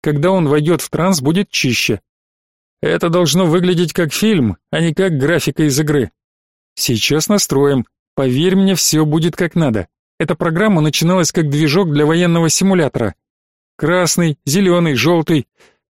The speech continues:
«Хорошо». Какое-то время спустя картинка на дисплее сменилась переливающимися абстрактными узорами, словно старомодная экранная заставка из тех времен, когда воспроизведение неподвижных изображений сокращало срок службы монитора.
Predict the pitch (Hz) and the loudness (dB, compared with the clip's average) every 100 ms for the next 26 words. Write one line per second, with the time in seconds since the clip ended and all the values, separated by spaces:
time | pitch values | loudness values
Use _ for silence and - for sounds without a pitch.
0 | _ - 156 175 - 110 90 _ _ _ | _ -8 -2 -2 -2 -4 -4 _ _ _
1 | _ _ _ _ _ _ - - 175 156 | _ _ _ _ _ _ -8 -2 -2 0
2 | 139 160 151 - 131 - 160 - 123 - | 0 0 0 -2 -4 -2 -4 -2 -4 -2
3 | 175 156 151 139 - 165 175 143 147 156 | -2 0 0 -2 -2 0 2 0 0 0
4 | 175 151 - 147 143 156 165 143 156 147 | 0 0 -2 0 2 2 0 0 -2 0
5 | 151 135 - - 160 - 147 135 120 160 | 0 -2 -4 -4 -4 -2 0 0 0 0
6 | 170 165 139 - - - 147 143 147 139 | 0 0 0 -4 -8 -2 0 0 0 -2
7 | - 139 151 170 143 147 139 160 156 151 | -2 0 0 0 0 -2 -2 -2 0 0
8 | 151 131 151 - 180 - 135 - 156 135 | 0 0 -2 0 -2 -2 -4 -2 -4 -2
9 | 127 143 180 135 135 131 135 127 135 135 | -2 0 0 0 -2 -2 0 0 -2 -2
10 | 120 143 170 160 143 135 139 135 160 147 | -2 -2 0 0 0 0 -2 -2 0 -2
11 | 127 135 127 131 117 180 156 - 143 131 | -2 -2 -2 -2 0 0 0 -2 -4 -4
12 | - 165 156 - 143 - 151 135 135 151 | 0 0 0 0 -2 0 0 0 0 0
13 | 156 160 127 104 90 | 0 0 -2 -2 -4